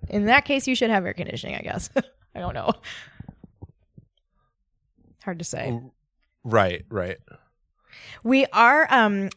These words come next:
Speaker 1: we are taking steps to put a new roof on the house that can support a solar array. So that's exciting because we can't do the whole, like,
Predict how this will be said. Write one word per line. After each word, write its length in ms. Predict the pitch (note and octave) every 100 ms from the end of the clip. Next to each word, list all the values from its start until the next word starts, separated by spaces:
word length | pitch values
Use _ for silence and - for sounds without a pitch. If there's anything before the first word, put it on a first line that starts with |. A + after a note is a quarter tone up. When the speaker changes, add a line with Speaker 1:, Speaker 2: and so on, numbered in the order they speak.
| _ -
Speaker 1:
we 260 | A3 A3+ -
are 460 | G#3+ B3 B3 - -
taking 380 | C#4+ C#4+ C4
steps 480 | B3 - D4 C#4+ -
to 340 | A#3+ A3 G3 F#3
put 280 | - G#3+ -
a 80 | G#3+
new 200 | G#3+ A3
roof 260 | A3 B3 -
on 120 | G#3
the 60 | F#3
house 300 | F#3+ F3+ -
that 180 | E3
can 140 | - F#3+
support 440 | - - G3+ F#3+ -
a 40 |
solar 580 | - G3 F#3+ F3 E3+ -
array. 380 | F3 E3+ D3+ -
So 220 | E3+ F#3+
that's 240 | E3+ D#3+ -
exciting 580 | - A#2+ D3 D3+ E3 E3+
because 280 | G3 G#3 F#3+
we 100 | F#3+
can't 260 | A3+ G3
do 120 | G3+
the 100 | F#3
whole, 260 | F3 F3 E3+
like, 360 | F3 D3 -